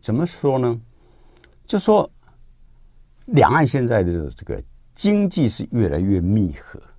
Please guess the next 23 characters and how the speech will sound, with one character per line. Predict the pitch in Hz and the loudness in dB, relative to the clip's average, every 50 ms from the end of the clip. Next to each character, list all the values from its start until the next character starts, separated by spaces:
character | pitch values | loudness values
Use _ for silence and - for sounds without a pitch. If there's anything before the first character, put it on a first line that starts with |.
| - - - - _ - - - - | -20 -20 -20 -20 _ -10 -10 -10 -2
政 | - 240 185 127 113 110 | 2 2 4 4 4 2
治 | 107 113 101 82 | 0 -2 -4 -4
是 | 90 98 - - | -6 -8 -6 -2
越 | - 185 170 117 | 0 2 2 2
来 | 87 - 80 | 2 0 -2
越 | 87 87 87 78 | -2 -4 -4 -6
分 | - - - 92 90 95 95 | -6 -6 -4 -4 -4 -4 -6
离。 | 92 - 58 - - - - - - - _ - - _ | -8 -10 -14 -16 -18 -20 -20 -20 -20 -20 _ -20 -20 _
这 | - - 226 165 | -4 -2 -2 0
种 | 107 92 80 76 - - | 0 0 -2 -2 -4 -8
经 | - - - 196 170 175 180 185 180 170 | -14 -10 -4 -2 0 0 0 0 -2 -4
合 | - - - - - 64 67 80 - - _ | -8 -10 -12 -12 -8 -6 -6 -6 -8 -10 _
政 | - 180 156 107 90 85 78 71 | -2 0 0 2 0 -2 -2 -6
离 | 69 62 65 73 | -6 -6 -6 -6
的 | 78 87 80 | -4 -4 -2
矛 | 80 87 90 87 62 58 65 80 98 | 2 4 4 4 4 4 2 0 0
盾 | 107 - 147 92 65 | 0 0 0 0 -2
是 | - - - 98 90 - | -6 -10 -12 -12 -12 -12
怎 | - - - - | -14 -16 -14 -12
么 | 76 80 95 | -12 -10 -10
样 | 107 92 80 71 - | -10 -10 -12 -14 -14
解 | - - - - - - | -14 -14 -14 -14 -14 -16
决？ | - | -20